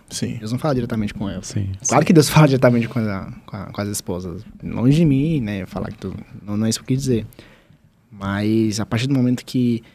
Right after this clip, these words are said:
Speaker 2: nós, homens, né, nós nos esquecemos da nossa responsabilidade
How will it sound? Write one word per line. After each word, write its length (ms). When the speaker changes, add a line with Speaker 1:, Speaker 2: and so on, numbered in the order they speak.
Speaker 2:
nós, 520
homens, 400
né, 160
nós 300
nos 120
esquecemos 560
da 80
nossa 180
responsabilidade 680